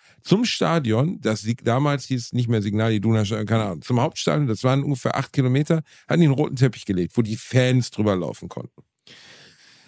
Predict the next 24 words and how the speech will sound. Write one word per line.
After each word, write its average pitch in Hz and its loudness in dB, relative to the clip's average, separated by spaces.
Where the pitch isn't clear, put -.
Und 143 4
dann 151 2
bin 175 4
ich 196 0
mal 165 0
über 143 2
den 131 0
Westen 147 -2
Hellweg 147 2
gelaufen, 95 -2
was 95 -4
sowas 107 -2
wie 101 -6
die 98 0
Hohe 113 4
Straße 110 0
von 98 -4
Köln 110 2
wäre, 95 -2
also 90 -2
der 98 0
Einkaufsstraße 98 -2
von 92 -2
Dortmund. 90 -4